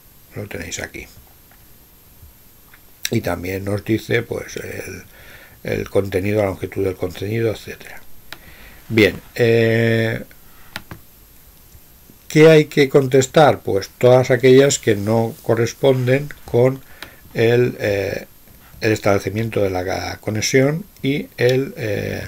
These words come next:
finalizar la conexión. O también, de otra manera, sería,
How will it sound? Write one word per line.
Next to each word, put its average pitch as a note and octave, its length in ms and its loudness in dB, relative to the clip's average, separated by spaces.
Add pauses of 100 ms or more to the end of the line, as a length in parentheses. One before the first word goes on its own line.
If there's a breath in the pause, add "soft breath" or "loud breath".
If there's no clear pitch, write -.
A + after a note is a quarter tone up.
(120)
finalizar A#2 1040 -2
la A2+ 160 -2
conexión. - 480 -10 (760 loud breath)
O C3 160 6
también, B2+ 540 4
de G2+ 100 -2
otra G#2 200 -2
manera, A#2+ 600 2
sería, G#2+ 580 0